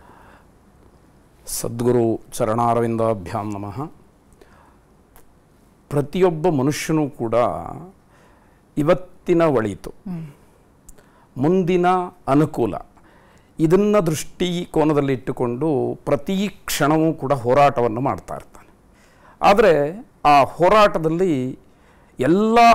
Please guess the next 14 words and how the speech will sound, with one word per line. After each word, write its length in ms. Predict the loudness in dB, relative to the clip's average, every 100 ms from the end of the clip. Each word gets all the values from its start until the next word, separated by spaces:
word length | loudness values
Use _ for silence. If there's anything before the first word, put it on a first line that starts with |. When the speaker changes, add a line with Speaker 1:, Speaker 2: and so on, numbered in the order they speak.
| 4
Speaker 1:
ಸತ್ಫಲಗಳು 800 | -2 -2 -2 0 2 4 4 4
ನಂದೇ 320 | 4 6 6
ಆಗ್ಬೇಕು, 600 | 6 6 0 -2 -4 -8 -10 -20 _ -6
ನನಗೇ 380 | -2 2 4 4
ಸಿಕ್ಬೇಕು 600 | 2 -4 -2 -2 -2 -6 -8 -20 _ -4
ಅಂತಕ್ಕಂತಹ 640 | 0 0 0 -2 0 2
ಸ್ವಾರ್ಥದೊಂದಿಗೆ 1120 | 0 0 0 2 2 2 0 2 -2 -6 -10 -14 -20 _ _ -20 -20 -14 -2
ಅವನ 200 | 2 2
ಹೋರಾಟ 580 | 2 4 6 6 4 2 2 -2 -12 _ -8
ದಿನೇ 280 | 0 2 4
ದಿನೇ 220 | 2 -2
ಹೆಚ್ಚಾಗ್ತಾ 720 | -2 -4 -2 0 0 -2 -6 -6
ಇರುತ್ತೆ. 340 | -10 _ -12
Speaker 2:
ಹ್ಮ್. 200 | -12 -12